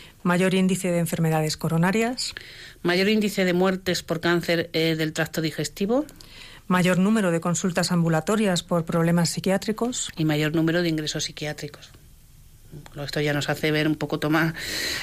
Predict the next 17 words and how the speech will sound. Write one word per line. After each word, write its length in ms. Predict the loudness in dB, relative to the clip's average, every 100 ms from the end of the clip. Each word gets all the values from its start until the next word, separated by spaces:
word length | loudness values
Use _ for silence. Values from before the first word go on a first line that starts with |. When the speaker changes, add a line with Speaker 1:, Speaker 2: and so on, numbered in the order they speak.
| 0
Speaker 2:
eh, 300 | 2 2 2
conciencia 680 | 2 0 2 0 2 0 0
así 360 | 0 -2 0
de, 220 | 0 0
de, 160 | 0 -2
de, 280 | 0 0 0
de 440 | -2 -2 -4 -4
cómo 240 | 0 2 2
puede 180 | 4
afectar 540 | 2 0 -6 0 0 2
y, 100 | 0
y, 200 | -2 -6
y 140 | -4
lo 120 | -2
duro 220 | 0 0 0
que 120 | 0
es 220 | 0 -4